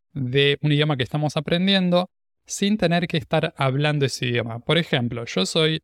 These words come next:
nativo en español y supongamos que me propongo practicar inglés. Entonces, si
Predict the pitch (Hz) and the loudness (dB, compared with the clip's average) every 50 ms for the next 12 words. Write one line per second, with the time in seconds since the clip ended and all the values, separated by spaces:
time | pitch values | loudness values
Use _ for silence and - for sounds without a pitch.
0 | _ _ _ _ _ _ - 147 131 123 - 143 147 147 151 135 - - 185 196 | _ _ _ _ _ _ -6 -6 -6 -2 -2 0 0 0 0 -2 0 0 2 4
1 | 190 180 175 180 180 _ _ _ _ - 147 139 156 151 151 - 156 139 156 156 | 4 4 4 2 0 _ _ _ _ -6 -4 -4 -4 -4 -4 -4 -2 0 0 2
2 | 165 175 185 180 - - 165 156 156 160 160 160 160 139 139 135 131 139 131 143 | 2 2 2 2 0 0 0 2 2 2 2 0 -2 -2 -2 0 0 0 0 0
3 | 147 151 147 147 147 147 - _ - 135 131 117 - 123 123 135 135 139 - - | 0 0 2 2 0 0 -2 _ -2 -2 -2 -2 -4 -4 -2 -2 -2 -2 -4 -2
4 | 127 127 135 151 175 165 160 160 - - _ _ _ _ _ _ _ _ _ _ | -2 0 0 2 2 2 0 0 -4 -14 _ _ _ _ _ _ _ _ _ _
5 | - - 143 147 139 156 160 151 - 160 156 147 - - _ - - - - 151 | -4 -2 -2 0 2 2 2 2 2 0 -2 -2 -2 -10 _ -20 -18 -12 -6 -4
6 | 135 131 131 127 131 127 127 131 127 | -4 -4 -4 -4 -4 -4 -4 -4 -4